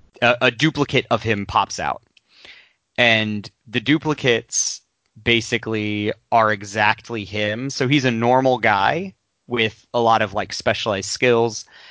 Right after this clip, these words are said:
And so my idea was that you have Multiple Man, and whenever Multiple Man takes damage that is not enough to daze or K O him, you get to place a duplicate onto the field within three of him.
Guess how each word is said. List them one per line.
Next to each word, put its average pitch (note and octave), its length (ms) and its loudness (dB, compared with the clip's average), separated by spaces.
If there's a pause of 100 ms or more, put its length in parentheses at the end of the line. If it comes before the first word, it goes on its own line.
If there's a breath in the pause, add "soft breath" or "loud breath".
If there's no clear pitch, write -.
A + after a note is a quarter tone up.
(420 loud breath)
And A2+ 320 2
so G#2+ 560 2
my A#2 340 2
idea G#2+ 420 0
was G#2 260 -6
that G#2+ 240 0 (480)
you A2 200 -6
have G2+ 720 0
Multiple C3 420 -2
Man, F#2+ 480 -6 (560 loud breath)
and A#2 160 2
whenever B2+ 320 4
Multiple B2+ 400 0
Man A2+ 240 -2
takes A#2 320 -2
damage A#2+ 800 0 (460)
that A2 200 2
is G#2 280 -2
not G#2+ 320 2
enough C3 280 0
to A#2 120 -4
daze G#2+ 360 0
or A#2 120 0
K G2 280 -2
O A#2+ 140 0
him, F#3 320 -2 (360 soft breath)
you C#3 80 2
get C3+ 160 2
to B2+ 60 -2
place B2 520 0
a A2+ 80 -2
duplicate G#2+ 800 -2 (360)
onto A#2 320 2
the G#2 100 -2
field G#2+ 380 0
within G#2 380 -2
three A#2+ 320 2
of C#3 100 2
him. F#3+ 320 0